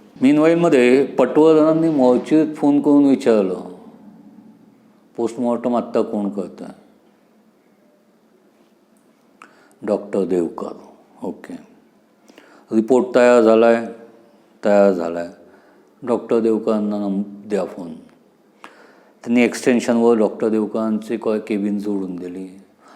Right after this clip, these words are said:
डॉक्टर देवकर, नमस्कार, पटवर्धन बोलतोय. आपल्याला आठवत असेल तर आपण ह्याच्या आधी एका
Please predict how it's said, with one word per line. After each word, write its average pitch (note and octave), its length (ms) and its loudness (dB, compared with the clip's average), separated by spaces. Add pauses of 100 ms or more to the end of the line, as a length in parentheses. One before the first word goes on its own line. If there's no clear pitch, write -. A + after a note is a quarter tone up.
(160)
डॉक्टर C3 280 4
देवकर, C#3+ 360 4
नमस्कार, C3+ 440 4
पटवर्धन A#2+ 540 4
बोलतोय. A#2+ 440 4 (760)
आपल्याला B2+ 720 4 (720)
आठवत C#3 400 0
असेल C3 420 -2
तर C3 180 2
आपण B2+ 460 -2 (440)
ह्याच्या A#2+ 460 2
आधी D3 200 2
एका D3 480 2